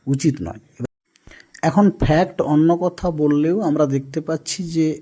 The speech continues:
বিগত কতগুলো রায় কলকাতা হাইকোর্ট থেকে পাস হয়েছে, যেখানে কিন্তু বত্রিশ হাজার প্রাইমারি টিচারদের চাকরি বাতিল করা হয়েছে এবং এসএসসিতে যেটা মূলত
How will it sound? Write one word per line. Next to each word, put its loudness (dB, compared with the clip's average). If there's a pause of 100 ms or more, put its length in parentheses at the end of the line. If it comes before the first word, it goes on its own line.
বিগত 0
কতগুলো -2
রায় -4
কলকাতা -2
হাইকোর্ট -4
থেকে -6
পাস -6
হয়েছে, -2
যেখানে -2
কিন্তু -4 (460)
বত্রিশ -4
হাজার 0
প্রাইমারি -4
টিচারদের -2
চাকরি -4
বাতিল -4
করা -6
হয়েছে -4 (640)
এবং 2 (140)
এসএসসিতে -2
যেটা -4 (200)
মূলত -2